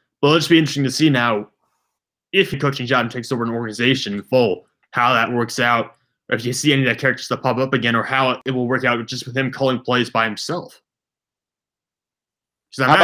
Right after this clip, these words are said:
Speaker 1: imagine he'll be
Speaker 2: this?
Speaker 1: calling
Speaker 2: I
Speaker 1: plays.
Speaker 2: think, I think this. I think he's gonna fail miserably no matter where he goes.
Speaker 1: Really? All right.
Speaker 2: Yeah.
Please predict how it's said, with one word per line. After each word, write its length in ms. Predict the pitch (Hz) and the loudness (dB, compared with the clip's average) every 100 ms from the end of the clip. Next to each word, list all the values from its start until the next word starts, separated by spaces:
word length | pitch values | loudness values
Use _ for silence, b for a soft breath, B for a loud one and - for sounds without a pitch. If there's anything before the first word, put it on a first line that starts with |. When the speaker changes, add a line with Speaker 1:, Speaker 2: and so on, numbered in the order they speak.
| 156 | 6
Speaker 1:
imagine 60 | 147 | 6
he'll 80 | 147 | 6
be 20 | |
Speaker 2:
this? 100 | 123 | 6
Speaker 1:
calling 180 | 131 110 | 2 0
Speaker 2:
I 100 | 117 | 2
Speaker 1:
plays. 120 | 135 - - | 0 -2 0
Speaker 2:
think, 400 | 170 165 123 117 _ _ _ _ _ _ _ _ _ _ - | 2 2 0 -6 _ _ _ _ _ _ _ _ _ _ 0
I 120 | 156 | 2
think 160 | 233 - | 2 0
this. 260 | 220 - | -2 0
I 100 | 127 | 0
think 160 | 156 202 | 0 -2
he's 120 | 156 | -6
gonna 160 | 147 120 | -8 -8
fail 340 | - 120 117 | -8 -6 -8
miserably 560 | 90 98 92 82 82 80 | -10 -12 -12 -10 -12 -12
no 160 | 85 | -12
matter 180 | 82 80 | -10 -8
where 220 | 80 82 | -8 -8
he 60 | 85 | -8
goes. 340 | 87 82 - _ _ _ _ _ _ _ _ _ _ _ _ _ _ - | -8 -10 -14 _ _ _ _ _ _ _ _ _ _ _ _ _ _ -6
Speaker 1:
Really? 420 | 120 175 131 90 _ _ _ _ | -2 0 -2 -6 _ _ _ _
All 80 | 101 | -8
right. 260 | 120 151 - _ _ _ _ _ _ _ 107 | -6 -6 -10 _ _ _ _ _ _ _ 0
Speaker 2:
Yeah. 220 | 107 | 0